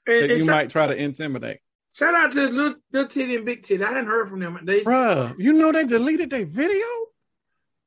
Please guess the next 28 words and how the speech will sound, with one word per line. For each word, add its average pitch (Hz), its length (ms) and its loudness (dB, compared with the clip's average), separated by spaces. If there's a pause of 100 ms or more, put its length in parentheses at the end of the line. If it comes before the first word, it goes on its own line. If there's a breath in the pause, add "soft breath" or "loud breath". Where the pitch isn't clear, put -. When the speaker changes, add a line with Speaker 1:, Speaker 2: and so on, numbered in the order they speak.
(420)
Speaker 1:
That 285 220 4
video? 320 460 2 (160)
Speaker 2:
The 277 120 4
video 349 360 0
that 294 140 -6
we 359 140 -2
critiqued, 403 680 -2
that 508 220 0
shit 240 260 -4
gone. 330 380 -2
That 523 200 0
shit 208 280 -8
ghost, 285 440 -8
man. 262 160 -8
I 294 100 -6
was 311 140 -18
trying 302 220 -2
to 294 80 -6
put 285 200 -2
it 277 60 -2
on 208 100 0
the 185 180 -6
<laughs> - 80 -4
website, - 640 -2 (400 soft breath)
and 220 240 -8
that 254 200 -4
shit 170 460 -4
gone. 202 520 0